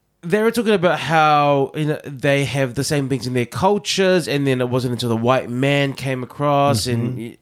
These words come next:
Speaker 1: and more specifically Christianity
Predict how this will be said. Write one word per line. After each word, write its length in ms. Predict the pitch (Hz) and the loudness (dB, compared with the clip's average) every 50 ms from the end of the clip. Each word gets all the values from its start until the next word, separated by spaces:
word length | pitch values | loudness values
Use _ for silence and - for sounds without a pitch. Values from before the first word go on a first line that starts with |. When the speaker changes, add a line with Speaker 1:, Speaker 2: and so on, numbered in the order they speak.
| - | -6
Speaker 1:
and 160 | 156 160 156 160 | -4 -2 0 2
more 280 | 165 175 180 175 170 | 2 2 4 2 2
specifically 680 | - - - 151 - - 190 - 170 - - 160 151 135 | 0 -2 -2 -4 -2 -2 -2 -4 -4 -6 -4 -2 -2 -2
Christianity 960 | - - - 156 131 - - - 143 151 160 180 202 196 170 131 120 117 - | -2 -4 -6 -4 -4 -4 -2 -2 0 2 2 2 2 2 2 2 0 0 -2